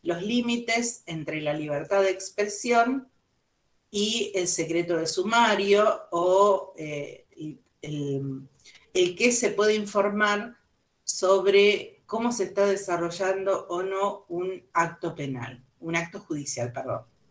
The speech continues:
Esta problemática, esta tensión entre los juristas y los periodistas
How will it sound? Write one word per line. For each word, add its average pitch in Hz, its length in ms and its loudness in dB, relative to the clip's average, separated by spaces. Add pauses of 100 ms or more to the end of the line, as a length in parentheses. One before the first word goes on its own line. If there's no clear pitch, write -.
(1400)
Esta 247 380 4
problemática, 214 760 4
esta 185 260 -2
tensión 196 720 4
entre 156 640 -6
los 151 140 -2
juristas 180 960 -4 (680)
y 208 160 0
los 202 160 2
periodistas 190 1040 -2